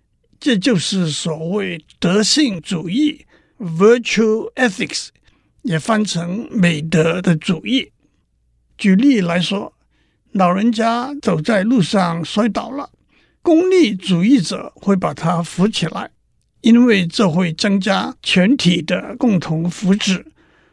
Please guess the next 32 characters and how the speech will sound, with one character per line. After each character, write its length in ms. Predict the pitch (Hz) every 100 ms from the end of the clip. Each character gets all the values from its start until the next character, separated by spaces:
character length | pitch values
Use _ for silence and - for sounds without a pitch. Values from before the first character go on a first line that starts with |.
| -
自 280 | - 339 269
由 340 | 220 233 269
意 240 | 269 311
志 260 | 254 214 202
主 280 | 160 180 165
义 180 | 208 170
者 320 | 196 - -
会 140 | 214
把 160 | 196 156
他 180 | 135 165
扶 240 | 151 170
起 200 | 185 - 175
来， 160 | - - _ _ _ _
因 240 | 254 254 285
为 200 | 247 190
这 200 | 165 202
是 320 | - 175 165
该 260 | 185 240 240
做 240 | 277 226
的 140 | 175
事。 260 | 147 - 392 494 _ _ _ _ _ _ _ _
德 180 | - 254
性 340 | 285 381 269 165
主 240 | 196 160
义 140 | 214
者 340 | 185 202 - 294
会 160 | - 214
把 180 | 196 143
他 160 | 175
扶 220 | 190 180
起 160 | 190 160
来， 260 | 170 165